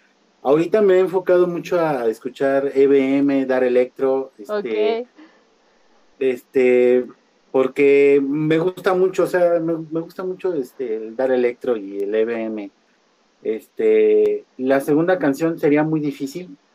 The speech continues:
Speaker 1: Yo creo que sería una de Therion, Blood of Kingu,
Speaker 2: Ok.
Speaker 1: o Quetzalcóatl, Quetzalcóatl, cualquiera de esas dos. Es que, sí, ponerme un límite de canciones, híjole,
Speaker 2: Sí,
Speaker 1: está
Speaker 2: no.
Speaker 1: muy difícil.
Speaker 2: Sí, yo sé que a ti
Speaker 1: Pero
Speaker 2: no.
Speaker 1: sí, la primera,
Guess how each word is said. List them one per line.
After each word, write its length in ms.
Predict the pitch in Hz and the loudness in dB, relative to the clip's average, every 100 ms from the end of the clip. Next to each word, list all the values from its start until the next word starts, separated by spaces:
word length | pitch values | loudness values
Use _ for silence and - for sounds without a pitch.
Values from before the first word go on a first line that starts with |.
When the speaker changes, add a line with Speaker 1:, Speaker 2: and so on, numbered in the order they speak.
| _ _ _ _ _ | _ _ _ _ _
Speaker 1:
Yo 100 | 175 | -2
creo 120 | 196 | 0
que 120 | 226 220 | 0 0
sería 260 | 175 160 | 2 2
una 220 | 170 175 | 2 2
de 120 | 156 120 | 0 0
Therion, 600 | - 113 123 110 101 92 | -4 -6 -4 -8 -10 -2
Blood 220 | 120 135 | 0 2
of 160 | 135 | 0
Kingu, 500 | - 117 117 117 98 - _ _ 262 | -2 -10 -8 -8 -8 -10 _ _ -12
Speaker 2:
Ok. 280 | 220 208 214 | -12 -8 -2
Speaker 1:
o 220 | 127 131 | 0 0
Quetzalcóatl, 720 | 143 139 139 135 180 170 147 143 _ _ _ - 175 - | -2 -2 -4 -2 0 0 -4 -10 _ _ _ -8 -8 -6
Quetzalcóatl, 680 | 123 - 127 151 156 143 | -6 -4 -4 0 0 0
cualquiera 420 | 135 143 175 180 175 | -2 -2 0 2 0
de 60 | |
esas 200 | 175 175 | -2 -4
dos. 220 | 175 170 _ _ _ | -6 -10 _ _ _
Es 140 | 175 175 | -6 2
que, 480 | 202 180 147 139 127 - - | 4 4 4 2 -2 -12 -12
sí, 180 | 180 190 | -6 -2
ponerme 520 | 175 175 190 208 151 147 349 269 - | 0 0 2 0 -2 -8 -6 -6 -6
un 180 | 156 180 | -2 0
límite 380 | 180 185 180 151 | 2 0 2 2
de 240 | 120 120 | 2 0
canciones, 520 | 123 117 143 143 170 - | -4 -6 -4 -2 -4 -4
híjole, 300 | 175 160 - | 0 2 2
Speaker 2:
Sí, 20 | |
Speaker 1:
está 340 | 147 - - 160 | 0 0 0 0
Speaker 2:
no. 60 | |
Speaker 1:
muy 160 | 160 165 | 0 0
difícil. 580 | 156 143 156 147 127 117 | -4 -10 -12 -8 -8 -6
Speaker 2:
Sí, 160 | 254 254 | -6 -2
yo 120 | 262 | -4
sé 160 | 277 277 | -4 -6
que 100 | 254 | -8
a 60 | |
ti 40 | 247 | -2
Speaker 1:
Pero 220 | - 160 | 2 2
Speaker 2:
no. 80 | 165 | 2
Speaker 1:
sí, 100 | 190 | 4
la 120 | 185 180 | 4 2
primera, 560 | 165 170 185 196 190 | 0 2 2 0 -2